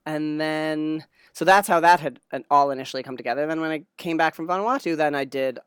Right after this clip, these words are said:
the bulk of the follow-up reporting about a lot of the archaeological history and the, the way that the genetic science works. And so th-, all in all, it was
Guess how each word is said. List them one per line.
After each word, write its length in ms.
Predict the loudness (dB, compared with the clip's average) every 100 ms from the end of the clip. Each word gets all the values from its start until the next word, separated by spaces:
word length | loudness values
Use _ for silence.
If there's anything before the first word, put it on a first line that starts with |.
| -20
the 320 | -18 -8 -8
bulk 340 | -4 -4 -4
of 160 | -8 -8
the 540 | -6 -4 -4 -4 -6 -10 -20 _
follow-up 640 | 2 6 6 2 -4 -8
reporting 500 | -14 -12 -12 -12 -12
about 320 | -12 -8 -6 -6
a 60 |
lot 240 | -8 -8 -10
of 100 | -12
the 280 | -10 -10 -14 _ _ -12
archaeological 500 | -10 0 2 2 0
history 400 | -6 -6 -8 -8
and 160 | -8 -10
the, 240 | -12 -14 _ -18
the 100 | -10
way 140 | -10
that 180 | -10 -16
the 80 | -20
genetic 400 | -18 -16 -14 -6
science 420 | 0 0 0 -2
works. 520 | -2 -2 -6 -16 -14
And 420 | -12 -12 -16 -20 -20 _ _ _ -8
so 180 | -6
th-, 200 | -6 -8 -6
all 240 | 0 0 0
in 60 |
all, 180 | 0 -2
it 40 |
was 260 | -4 -10